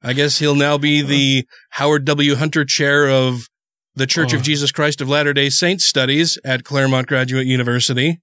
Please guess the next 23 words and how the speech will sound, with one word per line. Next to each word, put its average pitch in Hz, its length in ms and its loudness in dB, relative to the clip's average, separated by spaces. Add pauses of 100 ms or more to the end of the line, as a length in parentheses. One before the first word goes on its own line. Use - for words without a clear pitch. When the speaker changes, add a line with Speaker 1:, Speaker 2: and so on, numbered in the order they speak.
Speaker 2:
That 131 100 -2
will 131 120 2
not 131 260 -4
fit 127 140 -4
on 110 100 -4
a 98 40 -8
report 76 420 -8
card. - 240 -10 (400)
Speaker 1:
He 180 160 2
noted 185 400 4
that 160 120 0
church 190 320 0
members 147 440 0
quickly 214 360 -2
adopted 170 460 0
the 127 60 0
new 127 180 2
vocabulary 120 840 2
of 123 220 -2
ministering 156 680 2
brothers 180 480 2
and 175 120 2
sisters 123 680 0